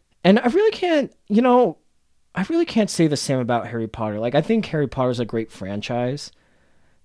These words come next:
And as you guys will come to learn that I'm a nerd, or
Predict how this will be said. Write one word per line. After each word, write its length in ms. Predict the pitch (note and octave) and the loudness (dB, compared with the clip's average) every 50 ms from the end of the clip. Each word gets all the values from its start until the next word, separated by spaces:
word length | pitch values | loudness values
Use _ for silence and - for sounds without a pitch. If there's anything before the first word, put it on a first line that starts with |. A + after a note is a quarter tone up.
| _ _ | _ _
And 220 | - C#3 C3+ B2+ B2 | 0 0 2 2 2
as 200 | - E3 G#3+ A#3 | 2 2 2 2
you 60 | D4+ C#4 | 2 0
guys 280 | C4+ B3+ B3 G#3 - | 0 0 0 0 0
will 120 | F#3 E3 - | -2 -2 -2
come 280 | - - D#3 C#3+ C#3+ | -2 -2 0 0 0
to 80 | C3 B2 | 0 0
learn 280 | G#2+ A2+ A2 A#2 A2+ | -2 -2 -4 -4 -4
that 120 | G#2+ G2+ G2 | -6 -6 -6
I'm 180 | - A#2 A#2+ A#2+ | -4 -2 -2 -2
a 40 | A2+ | -2
nerd, 460 | G#2+ G#2 G#2 G#2+ A2 A2 A2+ A#2 - - - - - - - - - - _ _ _ _ _ - - - - - - - - - _ _ _ _ | -2 -4 -4 -4 -4 -4 -6 -6 -8 -14 -20 -20 -20 -20 -20 -20 -20 -20 _ _ _ _ _ -20 -20 -20 -20 -20 -20 -20 -20 -20 _ _ _ _
or 300 | - C#3+ C#3 C3 B2 - | 4 6 6 6 4 0